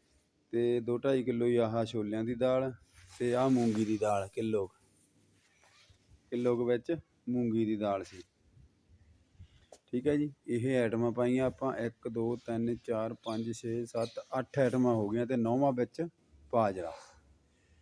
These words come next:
ਠੀਕ ਆ, ਇਹਦੇ ਵਿੱਚ ਬਾਜਰਾ ਵੀ ਪਾਇਆ ਹੋਇਆ, ਬਾਜਰਾ ਦਸ ਕਿਲੋ ਦੇ ਨੇੜੇ ਤੇੜੇ ਪਾਇਆ ਹੋਇਆ। ਕੁਛ ਉਹ ਪਈ ਆ ਉੱਧਰ ਕਣਕ, ਉਹ ਮੰਜੇ ਤੇ, ਉਹ ਵੀ ਵਿੱਚ ਰਲਾ ਦੇਣੀ ਆਪਾਂ ਇੱਧਰ ਵਿੱਚ ਇਹਦੇ। ਤੇ ਇਹ ਬਾਈ ਦਾਣਾ,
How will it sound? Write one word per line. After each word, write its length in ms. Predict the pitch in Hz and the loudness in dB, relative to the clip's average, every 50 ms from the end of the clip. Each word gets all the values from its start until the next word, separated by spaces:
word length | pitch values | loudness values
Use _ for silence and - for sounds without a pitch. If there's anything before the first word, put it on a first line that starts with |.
| _ _ _ _ _ _ - - - | _ _ _ _ _ _ -20 -20 -8
ਠੀਕ 180 | - 135 135 175 | -6 -2 0 2
ਆ, 80 | 165 143 | 0 2
ਇਹਦੇ 180 | - 135 143 139 | 2 2 2 2
ਵਿੱਚ 160 | 139 135 147 | 4 2 2
ਬਾਜਰਾ 380 | 123 120 117 113 113 117 120 120 | 4 4 4 6 6 6 6 4
ਵੀ 100 | 127 123 | 4 4
ਪਾਇਆ 280 | 127 131 127 127 127 123 | 2 4 4 6 6 6
ਹੋਇਆ, 260 | 123 127 127 131 127 120 - - 120 | 6 4 4 2 0 -4 -10 -10 -4
ਬਾਜਰਾ 320 | 113 113 113 113 117 123 120 | -2 0 0 0 0 0 0
ਦਸ 240 | 117 117 113 110 - | 0 0 0 -2 -2
ਕਿਲੋ 240 | - 120 117 117 | -2 0 2 2
ਦੇ 80 | 117 120 | 2 2
ਨੇੜੇ 220 | 117 117 113 110 | 2 2 0 -2
ਤੇੜੇ 140 | 110 120 113 | -2 -4 -6
ਪਾਇਆ 260 | 110 - 117 113 117 113 | -4 -2 0 0 2 2
ਹੋਇਆ। 100 | 117 117 | 0 0
ਕੁਛ 220 | 117 123 113 117 | -2 -4 -4 -2
ਉਹ 200 | 117 113 123 127 123 | 0 0 0 0 0
ਪਈ 200 | 127 123 120 117 | -2 -2 0 0
ਆ 60 | 120 | -2
ਉੱਧਰ 260 | 120 117 120 131 127 120 | -2 -4 -6 -10 -10 -8
ਕਣਕ, 340 | 120 117 113 113 - - 127 | -8 -8 -8 -8 -10 -8 -8
ਉਹ 80 | 127 127 | -6 -6
ਮੰਜੇ 320 | 123 120 113 110 120 113 | -4 -4 -6 -6 -6 -6
ਤੇ, 120 | - 143 | -6 -6
ਉਹ 920 | 160 160 - _ - - _ _ _ _ _ _ _ - - 113 117 - 123 | -8 -8 -12 _ -20 -20 _ _ _ _ _ _ _ -6 -2 0 0 2 2
ਵੀ 80 | 139 | 2
ਵਿੱਚ 240 | 127 127 123 - - | 2 2 2 2 2
ਰਲਾ 240 | 123 120 120 117 117 | 2 4 4 6 6
ਦੇਣੀ 180 | 117 120 120 120 | 4 4 4 2
ਆਪਾਂ 240 | 120 117 - 123 123 | 2 2 2 0 -2
ਇੱਧਰ 200 | 123 123 139 135 | 0 0 -2 -2
ਵਿੱਚ 240 | 123 123 120 - - | 0 -2 -2 -2 -2
ਇਹਦੇ। 200 | 127 123 131 127 - - - - - _ _ - - - - - - - _ _ _ _ _ _ _ _ _ _ _ _ _ _ _ _ _ _ | -2 -2 -4 -6 -8 -14 -20 -20 -20 _ _ -20 -20 -20 -20 -20 -20 -20 _ _ _ _ _ _ _ _ _ _ _ _ _ _ _ _ _ _
ਤੇ 380 | - - 123 117 117 120 117 117 110 - | -4 0 2 4 4 4 4 2 2 2
ਇਹ 260 | 139 135 127 135 139 127 | 0 2 4 4 4 4
ਬਾਈ 160 | 135 139 139 | 4 4 4
ਦਾਣਾ, 320 | 127 123 110 101 95 95 | 4 2 2 2 0 -4